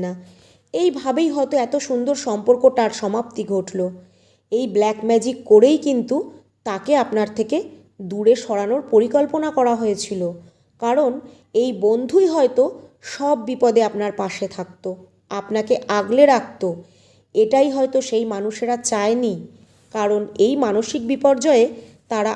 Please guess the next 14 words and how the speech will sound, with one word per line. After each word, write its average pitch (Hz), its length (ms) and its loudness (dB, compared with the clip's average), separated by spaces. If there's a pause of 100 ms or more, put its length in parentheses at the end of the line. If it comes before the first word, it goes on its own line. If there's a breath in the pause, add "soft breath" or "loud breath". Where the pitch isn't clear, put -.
আপনাকে 240 440 -2 (160)
একা 208 260 2
করে 233 260 4
দিতে 190 240 -2
চেয়েছিল, 185 540 -2 (560)
কারণ 202 260 -2 (120)
মানসিক 226 460 -4 (100)
অবসাদে 220 520 2
থাকার 233 420 -4 (120)
সময় 208 360 -2 (520 loud breath)
এই 330 200 -2
বন্ধুই 247 440 2
হয়তো 311 320 -2
আপনাকে 247 440 0